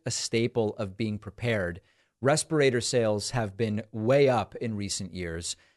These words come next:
Natural disasters, wildfires, polluted air, chemical plant accidents, unrest of different kinds, militarized police, all sorts of different reasons.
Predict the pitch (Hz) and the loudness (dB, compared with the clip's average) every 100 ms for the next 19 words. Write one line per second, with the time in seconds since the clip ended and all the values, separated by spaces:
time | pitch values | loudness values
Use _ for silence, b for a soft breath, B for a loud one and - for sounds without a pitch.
0 | b 123 131 139 147 127 107 104 139 151 | b 0 0 0 2 2 2 -2 2 2
1 | 147 - 147 139 123 123 110 120 139 135 | 0 0 2 2 -2 -4 2 4 4 2
2 | - 135 127 123 120 - - 123 117 113 | 2 2 4 2 0 -4 -6 -4 -2 -2
3 | 104 120 143 139 131 131 131 b b b | -4 -2 2 4 4 2 -2 b b b
4 | _ 151 156 165 151 - 147 139 - 135 | _ 2 2 4 2 2 -2 -2 0 0
5 | 131 - 143 131 127 - - - _ 123 | 0 0 0 0 0 -2 -4 -6 _ -6
6 | 113 127 147 - 151 113 143 - 139 - | 0 2 2 0 -2 0 -2 -2 -6 -2
7 | 139 127 127 123 110 120 143 151 - 139 | 0 2 0 -2 -2 0 2 2 2 2
8 | 131 127 - - 127 127 - 147 185 190 | 4 2 -2 -4 -2 -2 2 4 6 4
9 | 196 175 147 135 131 127 113 117 101 87 | 0 -2 -2 -6 -6 -6 -4 -4 -4 -8
10 | 90 | -12